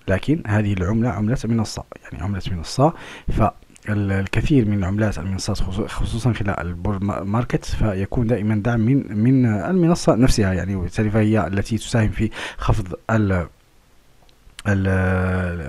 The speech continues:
الأتعاب المنصة، فيكون عليها الطلب يعني عادي مثلها مثل مثلًا عملة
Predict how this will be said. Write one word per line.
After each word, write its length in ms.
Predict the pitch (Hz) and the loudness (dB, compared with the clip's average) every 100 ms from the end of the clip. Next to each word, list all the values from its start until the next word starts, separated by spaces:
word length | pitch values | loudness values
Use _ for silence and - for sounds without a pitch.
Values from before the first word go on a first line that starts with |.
| 65 | -10
الأتعاب 640 | 58 50 - 107 110 107 | -12 -10 -2 4 4 4
المنصة، 520 | - 98 101 107 156 151 - - - | 0 0 2 4 4 4 -2 -16 -8
فيكون 640 | - 113 110 107 - 135 104 | 2 2 4 2 4 4 4
عليها 380 | 107 104 104 | 4 2 0
الطلب 440 | - - 95 110 110 | -2 -2 -2 0 0
يعني 360 | 90 90 92 - | 0 -2 -6 -8
عادي 680 | 90 90 87 104 101 104 - | -6 -4 -2 -2 -4 -8 -6
مثلها 400 | 110 104 - 95 | -2 -2 0 0
مثل 260 | 98 107 - | 2 2 0
مثلًا 360 | 92 - 101 92 | 0 0 0 0
عملة 200 | 98 | -2